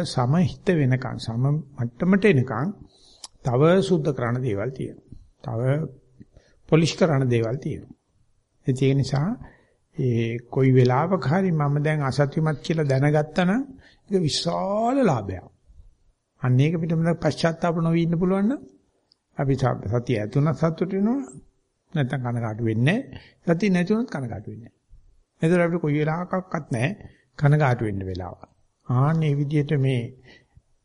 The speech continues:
ආවයි කියලා සතුට වෙන්නත් එපා, ගියයි කියලා කනගාටු වෙන්නෙත් නැතුව සත්‍ය අසතියටත් එහෙමනම්, මූණයට සැකිල්ලටත් එහෙමනම්, ආනාපානටත් එහෙමනම් දෙකට අපිට වෙනවා වල ගොඩේලි සමතලා වී යෑමක් වෙනවා.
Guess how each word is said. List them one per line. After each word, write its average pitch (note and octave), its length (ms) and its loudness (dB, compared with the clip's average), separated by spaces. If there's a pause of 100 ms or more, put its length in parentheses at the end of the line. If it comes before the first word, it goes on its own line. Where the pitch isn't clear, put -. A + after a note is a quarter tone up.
(160)
ආවයි C3 340 4
කියලා A#2 260 0
සතුට B2+ 260 -2
වෙන්නත් D#3 460 2
එපා, A2+ 300 -2
ගියයි C3 300 4
කියලා C3 360 0 (460)
කනගාටු C3+ 500 0
වෙන්නෙත් D3 320 2
නැතුව C3 380 2 (720)
සත්‍ය B2+ 280 0
අසතියටත් C#3+ 760 2
එහෙමනම්, A#2 440 2 (240)
මූණයට D3 440 2
සැකිල්ලටත් D3 640 -2
එහෙමනම්, A#2+ 440 2 (480)
ආනාපානටත් D#3 800 2
එහෙමනම් C3+ 440 2 (1400)
දෙකට D#3 260 0
අපිට E3+ 280 -2
වෙනවා C3+ 280 -2
වල F3 160 -4
ගොඩේලි D3 320 2
සමතලා C3 460 2
වී C3 140 2
යෑමක් B2 360 0
වෙනවා. - 260 -8